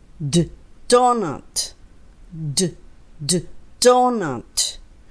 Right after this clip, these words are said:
ディズニー。ド、ド、ディズニー。ド、ド、ディズニー。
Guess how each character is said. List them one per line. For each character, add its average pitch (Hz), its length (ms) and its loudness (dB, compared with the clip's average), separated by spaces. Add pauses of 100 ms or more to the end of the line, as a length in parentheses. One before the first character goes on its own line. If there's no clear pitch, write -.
(480)
デ 190 140 2
ィ 294 100 4
ズ 214 160 0
ニ 143 440 4 (440)
ー。 160 280 0
ド、 151 60 -8 (480)
ド、 151 160 0
デ 160 60 -2
ィ - 40 -12 (300)
ズ 226 180 6
ニ 156 760 2 (500)
ー。 151 300 -4
ド、 - 40 -10 (440)
ド、 151 180 -4 (440)
デ 214 180 4
ィ - 0 -
ズ 208 80 -10
ニ 160 680 4
ー。 - 40 -20